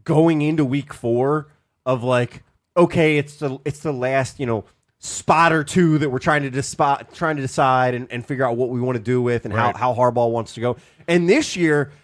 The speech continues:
Speaker 1: we don't see hardly any cuts to this point.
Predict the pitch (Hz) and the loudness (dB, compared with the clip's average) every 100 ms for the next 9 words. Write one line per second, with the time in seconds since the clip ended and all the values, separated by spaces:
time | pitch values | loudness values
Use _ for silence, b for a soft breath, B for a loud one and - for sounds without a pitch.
0 | b b 123 151 165 190 - 175 165 147 | b b -4 2 2 2 -2 -4 -2 -4
1 | 147 _ _ - 160 143 139 120 151 180 | -8 _ _ -2 -2 0 -4 -2 0 0
2 | 143 120 - - - _ - 120 - 110 | 0 0 -2 -14 -18 _ -4 -4 -4 -6
3 | 101 | -6